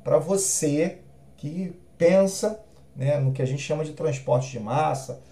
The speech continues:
a questão de poluentes, a questão relacionada a trânsito,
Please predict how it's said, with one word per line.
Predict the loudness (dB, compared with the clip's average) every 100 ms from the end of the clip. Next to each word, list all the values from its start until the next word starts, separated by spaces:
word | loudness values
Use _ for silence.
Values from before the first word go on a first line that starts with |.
| -16
a | -16
questão | -8 -8 -4 -4
de | -4
poluentes, | 2 2 4 4 4 4 0 -6 -16 -20 -14
a | -2 -2
questão | 0 -4 0 2 2 -2 -20 -20 -20 -20 -20 -20 -20
relacionada | -2 2 2 2 -2 0 0 -2 -10 -20 -12
a | -10
trânsito, | -10 0 6 8 8 4 0 -8 -8